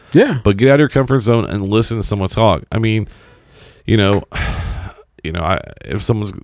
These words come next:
Speaker 2: berating a certain race or a certain gender, I get it. If they have an agenda, but most, most of these comedians don't have an agenda. They just wanna make you laugh.
Speaker 1: Yeah.
Speaker 2: And, like, you know, it's like, uh, Bill Burr said, uh, on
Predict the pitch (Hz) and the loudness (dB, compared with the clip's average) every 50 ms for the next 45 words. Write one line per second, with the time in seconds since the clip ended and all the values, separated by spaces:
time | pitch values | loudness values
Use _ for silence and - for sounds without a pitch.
0 | - _ _ _ - - 117 110 98 92 92 107 101 95 95 95 101 98 95 95 | -20 _ _ _ -16 -12 -10 -10 -4 0 2 2 4 4 4 4 2 2 0 -2
1 | 95 95 87 - 101 85 69 73 85 87 87 85 85 87 - 85 87 87 - - | -4 -4 -4 -4 -4 -4 -2 -2 0 0 0 0 -2 -4 -4 -4 -6 -4 -2 -2
2 | 87 85 90 87 85 87 85 90 87 85 - - 92 95 90 80 82 87 90 90 | -2 -2 0 0 2 2 2 2 0 -2 -2 -2 -2 -2 -2 -2 -2 -2 0 0
3 | 98 98 - - - - _ _ _ _ _ _ _ _ - - 95 107 107 107 | 0 0 -2 -4 -8 -20 _ _ _ _ _ _ _ _ -4 -2 0 2 4 4
4 | 110 113 101 98 95 87 82 78 80 85 90 87 95 104 101 95 95 113 135 156 | 4 2 2 0 0 -2 0 0 0 0 2 2 2 0 2 2 0 2 2 0
5 | 143 - - 131 156 175 170 - 156 143 - - 143 147 147 135 120 104 113 120 | 0 -2 -2 -2 0 0 0 -2 -4 -6 -2 0 2 4 4 4 4 4 4 4
6 | 120 127 117 101 90 90 107 113 110 85 65 62 87 104 113 110 - 127 113 104 | 4 4 2 2 2 2 2 2 2 0 -2 -2 -2 -2 -2 0 -2 -2 0 0
7 | 113 104 - 92 85 80 98 107 98 82 85 - - - - - 330 415 349 123 | -2 -2 -2 -2 0 2 2 2 2 0 -2 -6 -12 -6 -2 0 2 2 2 0
8 | 87 87 - - 123 123 127 120 - - - - - 123 120 110 110 113 110 - | -2 -2 -2 0 2 2 2 2 0 -4 -8 -6 -2 0 2 2 2 2 0 0
9 | - 110 107 107 92 - 110 104 104 104 104 101 92 78 80 110 123 113 113 117 | 0 2 2 2 2 2 2 2 4 4 4 2 0 -2 0 0 0 2 4 4
10 | 117 131 117 - 98 87 87 82 69 - - 71 - - 50 50 - 50 50 50 | 4 4 4 2 2 0 0 0 -2 -6 -6 -8 -8 -8 -10 -10 -10 -10 -10 -12
11 | - - - - - - 101 92 87 82 73 | -12 -14 -12 -6 -2 0 2 2 2 0 -4